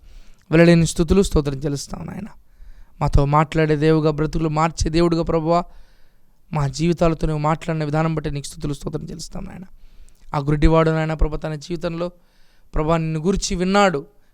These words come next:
విశ్వాసం తెచ్చుకున్నాడు ప్రభువా. తర్వాత నాయన ప్రభా తండ్రి కేకలు వేయ మొదలుపెట్టాడు నాయన, మొరపెట్టాడు ప్రభువా తండ్రి, ఆశ కలిగి ఉన్నాడు నాయన. అది తన జీవితాన్ని ప్రభువా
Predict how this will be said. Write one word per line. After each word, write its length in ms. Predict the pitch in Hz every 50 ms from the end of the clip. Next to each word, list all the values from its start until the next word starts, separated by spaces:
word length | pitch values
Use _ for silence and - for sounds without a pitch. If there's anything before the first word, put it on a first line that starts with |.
| _ _
విశ్వాసం 480 | - 143 - - 165 156 147 147 - 147
తెచ్చుకున్నాడు 580 | 139 - 151 143 - - - 165 156 143 139 -
ప్రభువా. 400 | - - - - - - - - - - _ _ _ _ - _ _ _ _ _ _ -
తర్వాత 360 | 147 147 143 143 143 139 -
నాయన 280 | 139 139 139 143 143 143
ప్రభా 300 | 139 - 147 143 139 143
తండ్రి 260 | 139 - 143 139 139
కేకలు 380 | - - 180 180 165 185 180 175
వేయ 140 | 170 175
మొదలుపెట్టాడు 600 | 170 165 170 175 180 175 165 - - - - -
నాయన, 240 | - - 170 180 190 190 - - - - - - - _ _ - - - _ _ -
మొరపెట్టాడు 580 | 151 165 180 202 165 202 202 202 - 185 165 151
ప్రభువా 360 | 139 139 151 151 151 - -
తండ్రి, 380 | - - - - - - 165 170
ఆశ 240 | 202 220 - -
కలిగి 260 | 226 190 208 190 175 180
ఉన్నాడు 260 | 170 156 147 143 147
నాయన. 200 | 156 170 - - - - - - _ _ _ _ _ _ - -
అది 100 | 160 143
తన 160 | - 147 143
జీవితాన్ని 560 | 139 139 - - 175 175 170 - 170 160 151 143
ప్రభువా 360 | 147 143 143 139 143 147